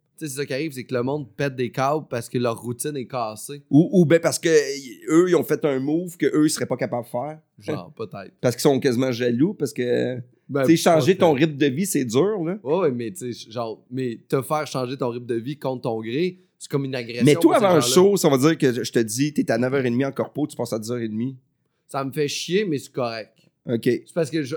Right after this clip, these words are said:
Speaker 1: ça va me faire chier. Mais si tu me dis, tu passes, euh, genre, t'es supposé de passer à neuf heures et demie, mais finalement, tu passes à neuf heures, ils vont faire, « Yes, sir. »
Speaker 2: Ah ben, moi aussi.
Speaker 1: Ce qui me dérange, c'est juste que, ah, si, je vais arriver une heure plus
Speaker 2: Non,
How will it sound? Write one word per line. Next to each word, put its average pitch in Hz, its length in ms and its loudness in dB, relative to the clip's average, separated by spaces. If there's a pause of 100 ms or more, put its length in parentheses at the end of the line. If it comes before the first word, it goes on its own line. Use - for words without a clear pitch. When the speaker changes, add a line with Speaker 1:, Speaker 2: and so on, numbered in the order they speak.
Speaker 1:
ça 151 160 -4
va 151 80 -6
me 143 60 -10
faire 139 220 -4
chier. 156 160 -14
Mais 170 100 -6
si 165 80 -10
tu 175 100 -12
me 156 60 -10
dis, 180 280 -10 (300)
tu - 120 -20
passes, 160 340 -4
euh, 120 680 -6
genre, 123 260 -10
t'es 131 80 -20
supposé 127 220 -12
de 131 40 -16
passer 135 200 -8
à 135 60 -10
neuf 131 140 -8
heures 127 100 -6
et 127 80 -10
demie, 147 180 -8
mais 143 120 -6
finalement, 127 440 -8
tu - 160 -20
passes 127 240 -6
à 120 100 -8
neuf 113 220 -10
heures, 135 280 -6
ils 120 60 -12
vont 113 100 -10
faire, « 120 360 -8 (320)
Yes, 113 340 -8
sir. » 113 140 -12
Speaker 2:
Ah 123 80 4
ben, 127 120 4
moi 143 120 6
aussi. 139 480 4
Speaker 1:
Ce - 100 -14
qui 165 100 -2
me 147 80 -2
dérange, 147 440 0
c'est 139 80 -6
juste 143 220 -4
que, 135 200 0
ah, 117 160 -6
si, 131 200 -6
je 156 40 -2
vais 156 80 2
arriver 127 380 -2
une 123 80 -6
heure 123 140 -4
plus 170 100 -4
Speaker 2:
Non, 190 60 4